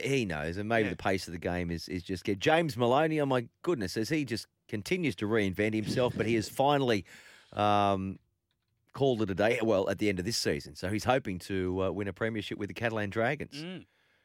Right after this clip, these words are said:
Speaker 1: God, I remember when Catalan Dragons, uh, only first came into the Super League. Um, sort of seems like yesterday, but they've been around for, for quite some time, haven't they, the Catalan Dragons? And,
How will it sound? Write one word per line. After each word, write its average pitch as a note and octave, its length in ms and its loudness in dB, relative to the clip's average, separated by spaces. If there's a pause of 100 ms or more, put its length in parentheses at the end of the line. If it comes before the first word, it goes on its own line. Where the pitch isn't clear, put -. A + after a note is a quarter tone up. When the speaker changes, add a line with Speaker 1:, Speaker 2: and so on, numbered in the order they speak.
(260)
Speaker 1:
God, A2 180 -8
I F#2+ 40 -10
remember G2+ 340 -6
when F2+ 140 -2
Catalan F#2+ 380 -6
Dragons, F#2+ 520 -2
uh, F2 160 -2
only G2 280 -2
first C3 420 -2
came D#2 260 -2
into D2 180 -8
the D#2+ 120 -8
Super F2 340 -4
League. D2+ 260 -4 (500)
Um, F2 580 -2 (840)
sort - 200 -20
of D2+ 60 -12
seems G2+ 380 -4
like F2 200 -4
yesterday, F#2+ 520 -6
but C#2 120 -8
they've E2+ 120 -6
been A2 180 -2
around F2 200 -2
for, - 140 -6 (180)
for F2+ 140 -10
quite - 360 -4
some E2 200 -6
time, E2 260 -4
haven't - 180 -4
they, D#2 120 -6
the - 60 -10
Catalan E2 360 -4
Dragons? G2+ 500 -4
And, E2+ 140 -4